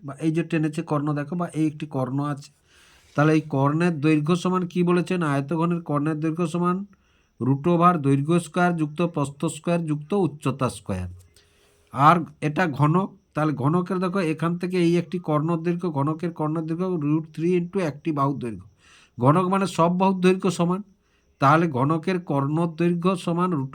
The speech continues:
over তিন গুণিত গুণ একটি বাহুর দৈর্ঘ্য। তাহলে এগুলো না জানলে এই অঙ্কগুলো আমরা করতে পারবো না। এবার আয়তঘনের আয়তন সমান কি দিয়েছে? তো ভূমির ক্ষেত্রফল গুণ উচ্চতা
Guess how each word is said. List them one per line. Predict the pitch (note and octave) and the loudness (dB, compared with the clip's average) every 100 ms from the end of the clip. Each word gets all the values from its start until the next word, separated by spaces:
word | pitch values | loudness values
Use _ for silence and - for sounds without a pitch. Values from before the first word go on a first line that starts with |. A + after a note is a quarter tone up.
| E3+ | 0
over | F3 F3+ - | 2 0 -2
তিন | D3+ D#3+ F3 | 0 0 0
গুণিত | D3+ D3+ E3 E3 | -2 0 0 -2
গুণ | G3 - C3 D#3 G3+ | -6 -6 -4 -2 0
একটি | F#3+ D3 D3+ D#3 | -2 -4 -2 0
বাহুর | C#3+ F3+ | 2 0
দৈর্ঘ্য। | C#3+ A#2 F2+ F#2+ F#2 _ _ _ _ _ - | -2 -4 -4 -10 -12 _ _ _ _ _ -2
তাহলে | D#3 | -2
এগুলো | D3+ D#3+ E3 G3 G#3 | 0 0 2 2 2
না | F3 D#3 D#3+ | 4 4 4
জানলে | D#3+ F3+ F#3+ G#3 | 4 2 2 0
এই | E3+ E3 F3 | 2 2 4
অঙ্কগুলো | D3+ D3+ E3 E3+ F#3+ | 2 0 -2 -2 0
আমরা | E3+ D#3+ G3 | 0 -2 -2
করতে | D3+ D3 G3 | -4 -4 -6
পারবো | G3 C#3+ A2+ A2+ | 0 0 0 -4
না। | F#2+ F2 _ _ _ _ _ _ _ _ _ _ _ _ _ _ _ _ _ _ _ _ - | -6 -12 _ _ _ _ _ _ _ _ _ _ _ _ _ _ _ _ _ _ _ _ -2
এবার | C#3 F3 | 4 4
আয়তঘনের | F3 C#3+ D#3+ D#3+ F#3+ G3+ G3 | 6 4 2 2 0 2 4
আয়তন | E3 D#3+ D#3+ G3+ | 4 4 2 -6
সমান | F#3+ G3+ G3 | -2 -2 -2
কি | F3+ G3 | -2 0
দিয়েছে? | G3+ F#3+ | 0 0
তো | G3 | -2
ভূমির | D3+ C3 E3 F#3 | 0 2 2 0
ক্ষেত্রফল | F3+ F3+ G3 F3 G3+ F#3 | 0 -2 -2 0 0 0
গুণ | C#3 F3 E3+ | 2 2 2
উচ্চতা | C#3+ - B2 G2+ | 0 -4 -4 -6